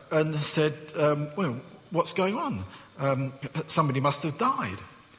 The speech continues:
And, uh, he says, "Who has died?" "I have not heard of anyone who has died," said Luther. "It seems," his wife replied, "that God has died."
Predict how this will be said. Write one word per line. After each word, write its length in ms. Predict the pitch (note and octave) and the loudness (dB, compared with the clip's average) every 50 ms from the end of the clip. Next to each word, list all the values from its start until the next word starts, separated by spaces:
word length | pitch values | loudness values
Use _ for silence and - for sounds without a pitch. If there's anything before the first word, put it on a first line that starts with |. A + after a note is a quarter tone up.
| - - - - - - _ - - - - - - - | -20 -20 -20 -20 -20 -20 _ -20 -20 -20 -20 -20 -10 -6
And, 420 | E3+ E3+ E3 D3 C#3 B2 - - | -4 -2 -2 -2 -4 -4 -2 0
uh, 260 | D#3 C#3+ C#3+ C3 C3+ - - | 4 4 4 4 2 -2 -6
he 180 | C3 - E3+ | -6 -4 -2
says, 300 | D3+ - F#3 F3 - - - - - - - - - - - _ | 0 0 0 0 -2 -4 -8 -12 -20 -20 -20 -20 -20 -20 -20 _
"Who 200 | - C4 F#4+ F#4+ | 0 2 2 4
has 180 | B3+ A3+ D#3 - | 2 2 0 0
died?" 340 | - - A2 F2+ D#2+ - - - - - - - _ - - - - | -2 -2 -2 -2 -6 -8 -10 -14 -18 -20 -20 -20 _ -20 -16 2 4
"I 80 | G3 | 6
have 160 | D#4+ D#4 - A3+ | 6 6 4 2
not 180 | F#3 - C#3+ | 2 2 2
heard 220 | C#3 D#3+ D3+ C3+ C3 | 0 0 0 0 0
of 120 | B2 - - | -4 -4 -2
anyone 400 | F3 D#3+ C#3+ B2+ A#2+ A#2 A2 A2+ | 0 0 0 0 0 -2 -2 -2
who 140 | G#2+ B2 C3 | -4 -4 -4
has 140 | A2+ G#2+ | -4 -6
died," 460 | - - A#2+ F2+ F2 G#2 C#3 G3+ C#4 - - - - - - - - | -4 -4 -4 -4 -4 -6 -6 -8 -8 -10 -14 -20 -20 -20 -20 -20 -14
said 220 | - - D3+ A#2+ - | -4 -4 -2 0 0
Luther. 360 | C3 C3+ C3 - F#3 A3+ C4+ - - - - - - - - - - - - - - - - _ - _ | 0 -2 0 -2 -4 -6 -6 -10 -14 -20 -20 -20 -20 -20 -20 -20 -20 -20 -20 -20 -20 -20 -20 _ -16 _
"It 100 | F3 - | -10 -6
seems," 760 | - - - G3 A3+ G3+ D#3 B2 B2 D#3 G3 G3 - - - - - - - - - - - - - - | -6 -2 0 0 0 0 -2 -4 -4 -6 -8 -10 -12 -14 -16 -18 -20 -20 -20 -20 -20 -20 -20 -20 -14 -12
his 160 | A#2+ G2+ G2+ | -10 -8 -4
wife 320 | A#2+ A#2 A2+ A#2 - - | -4 -4 -4 -4 -6 -10
replied, 400 | B2 - - B2 A#2+ D3 E3 F3+ - - - - - - - - _ _ _ _ | -12 -8 -8 -8 -6 -6 -8 -10 -12 -16 -20 -20 -20 -20 -20 -20 _ _ _ _
"that 220 | D3+ C3+ - - | -12 -12 -12 -4
God 340 | - C#3+ D#3+ G#3 B3 F#3+ - - - - - | -4 -2 -2 -2 -6 -10 -14 -16 -20 -16 -14
has 140 | A2 F#2 - | -12 -12 -10
died." 460 | - A#2 F#2+ E2+ E2 E2+ - - | -8 -8 -8 -8 -10 -14 -16 -18